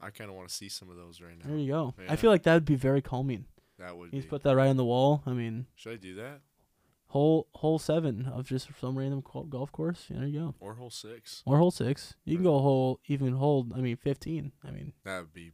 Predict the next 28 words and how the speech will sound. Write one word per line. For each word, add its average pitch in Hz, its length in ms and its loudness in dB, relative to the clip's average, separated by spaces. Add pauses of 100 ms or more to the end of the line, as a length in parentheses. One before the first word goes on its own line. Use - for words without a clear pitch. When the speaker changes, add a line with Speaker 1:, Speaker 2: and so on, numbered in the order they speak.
(120)
Speaker 1:
bit 80 240 -18
stretching 76 480 -12
it, - 40 -14
Speaker 2:
There 135 80 -4
you 131 100 -4
Speaker 1:
but 127 60 -4
Speaker 2:
go. 127 280 -6
Speaker 1:
no, 82 60 -20
yeah, - 380 -20
we 90 60 -20
could 85 180 -20
do 80 120 -20
hole 73 220 -20
fifteen 76 380 -20
as 69 100 -20
Speaker 2:
Oh, - 60 -8
Speaker 1:
well. 147 100 -6
Speaker 2:
yeah. - 100 -16 (1300)
Luke, 180 240 8
what 190 140 12
is 196 120 12
it? 175 140 10 (320)
Speaker 1:
<laughs> - 0 - (720)
Speaker 2:
Is 139 80 -12
he 143 60 -2
still 156 180 0
typing? 143 480 2
Speaker 1:
He's 110 360 -12